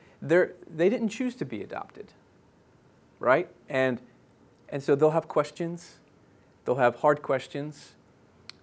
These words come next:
they'll have to work through some things, they have to process a lot. And although I can be, like, well-informed, genuine, um,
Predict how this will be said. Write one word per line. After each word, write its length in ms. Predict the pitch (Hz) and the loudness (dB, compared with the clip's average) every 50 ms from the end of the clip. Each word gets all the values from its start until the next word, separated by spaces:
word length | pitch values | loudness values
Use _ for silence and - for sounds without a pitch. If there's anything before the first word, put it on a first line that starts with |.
| _ _ | _ _
they'll 100 | - 135 | -2 -2
have 120 | 143 139 - | -2 0 0
to 80 | 139 | 0
work 240 | 123 131 147 143 - | 2 2 2 0 0
through 160 | - 170 160 | -6 -6 -6
some 180 | 151 - 160 139 | -4 -6 -8 -8
things, 680 | - - 147 143 143 143 147 151 147 - - - - _ _ - | -6 -4 -2 0 0 -2 -2 -6 -10 -14 -20 -20 -20 _ _ -2
they 60 | 147 | -2
have 120 | 175 175 | 0 0
to 60 | - | -4
process 800 | - - - 156 151 170 - - - 143 131 123 - - - - _ _ _ _ _ _ _ _ _ _ - _ _ _ - _ _ _ - | -8 -2 6 8 8 8 6 4 4 4 4 4 2 -8 -14 -16 _ _ _ _ _ _ _ _ _ _ -20 _ _ _ -20 _ _ _ -4
a 80 | - 123 | 0 4
lot. 380 | 131 156 151 131 110 - - - _ _ _ _ _ _ _ _ - | 6 8 8 8 6 4 0 -20 _ _ _ _ _ _ _ _ -4
And 280 | 139 135 131 127 113 - - _ - | 0 0 0 0 -2 -8 -14 _ 4
although 300 | 143 143 151 160 156 147 | 6 6 8 10 10 10
I 60 | 143 | 8
can 200 | 147 - 147 135 | 6 4 -4 -2
be, 160 | 127 127 117 | -2 -2 -2
like, 300 | 104 - - 131 117 107 - - 143 | -4 -4 -4 -4 -4 -4 -4 -6 0
well-informed, 880 | 127 123 127 123 123 120 - - 127 127 123 123 127 143 143 - - - _ _ _ _ _ _ _ _ _ - | 2 2 2 2 -2 -6 -6 -6 -4 -2 -2 -4 -4 -6 -10 -12 -18 -20 _ _ _ _ _ _ _ _ _ -18
genuine, 720 | 117 - 151 151 147 147 147 143 143 135 135 135 135 139 139 - - _ _ _ _ _ _ _ _ _ _ _ - | -6 0 2 4 4 4 2 0 0 0 0 0 -2 -4 -8 -12 -20 _ _ _ _ _ _ _ _ _ _ _ -12
um, 220 | - 127 113 107 | -10 -8 -8 -8